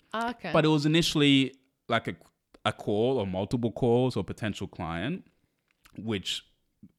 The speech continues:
Speaker 2: served no purpose to the work that matters to
Speaker 1: Mm.
Speaker 2: me and my mission.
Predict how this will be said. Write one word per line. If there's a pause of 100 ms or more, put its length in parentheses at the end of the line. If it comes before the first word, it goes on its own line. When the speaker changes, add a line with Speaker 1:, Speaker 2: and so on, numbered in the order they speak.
(200)
Speaker 2:
served
no
purpose
to (520)
the
work
that
matters (440)
to
Speaker 1:
Mm.
Speaker 2:
me
and
my
mission.